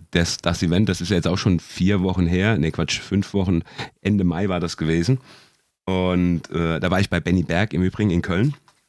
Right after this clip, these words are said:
Ich war draußen rauchen gewesen in der Pause und da waren dann zwei, zwei, zwei Frauen gewesen. Wir haben uns kurz unterhalten. Wir wollten dann noch an die Tankstelle laufen, beziehungsweise die, die, die zwei, die zwei Mädels oder zwei Frauen sind dann halt an die, an die Tankstelle gelaufen. Ich so, "Ey, ich lauf mit."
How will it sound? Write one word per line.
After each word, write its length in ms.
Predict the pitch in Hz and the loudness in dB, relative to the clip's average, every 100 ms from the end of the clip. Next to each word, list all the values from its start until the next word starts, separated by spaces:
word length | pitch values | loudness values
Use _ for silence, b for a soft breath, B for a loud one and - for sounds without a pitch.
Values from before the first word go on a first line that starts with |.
| - | -14
Ich 140 | - - | -6 -2
war 100 | 131 | 0
draußen 360 | 151 160 117 | 2 2 2
rauchen 340 | 87 110 139 160 | 2 2 2 2
gewesen 440 | 131 131 135 131 | 2 2 2 4
in 80 | 104 | 2
der 100 | 101 | 2
Pause 440 | 95 98 120 147 - B B B _ | 2 2 2 0 -4 B B B _
und 420 | 101 101 101 98 | -2 0 2 2
da 100 | 95 | 0
waren 160 | 95 104 | 0 2
dann 120 | 101 | 2
zwei, 420 | - 95 90 85 - | 2 0 2 0 -2
zwei, 320 | - 90 87 | 0 2 2
zwei 180 | - 82 | 2 0
Frauen 380 | - 80 107 117 | 0 0 2 2
gewesen. 400 | 104 107 107 113 | 2 2 2 2
Wir 80 | 147 | 0
haben 60 | |
uns 120 | 139 | 0
kurz 220 | - 135 104 | -2 0 0
unterhalten. 640 | 87 98 131 143 131 123 - | 0 0 0 2 0 0 -2
Wir 220 | 95 104 | 0 2
wollten 320 | 113 113 117 | 2 0 0
dann 120 | 107 | 2
noch 240 | 104 101 - | 2 -2 -2
an 80 | 95 | 0
die 100 | 90 | 2
Tankstelle 460 | 90 92 95 87 | 0 0 2 2
laufen, 320 | 80 69 78 | 2 0 -2
beziehungsweise 360 | 90 - 117 104 | -2 0 0 0
die, 180 | 160 - | -2 0
die, 140 | 127 | 0
die 160 | 127 113 | 2 0
zwei, 340 | - 107 107 | 2 2 2
die 140 | 110 101 | 0 -2
zwei 300 | 104 95 98 | 0 0 2
Mädels 320 | 120 131 104 | 2 0 0
oder 160 | 92 90 | -2 0
zwei 160 | 92 | -2
Frauen 340 | - 98 120 110 | 0 0 0 2
sind 140 | 110 | 2
dann 180 | 98 98 | 2 2
halt 160 | 92 | 0
an 160 | - 87 | 2 2
die, 220 | 85 82 | 2 0
an 100 | 110 | -2
die 60 | 135 | 0
Tankstelle 420 | 143 143 139 123 | 2 2 0 0
gelaufen. 300 | 120 110 104 | 0 0 0
Ich 80 | 95 | 0
so, 60 | 139 | 0
"Ey, 200 | - - | 2 0
ich 140 | - | 0
lauf 240 | 135 143 | -2 0
mit." 300 | 165 160 151 | 0 0 -2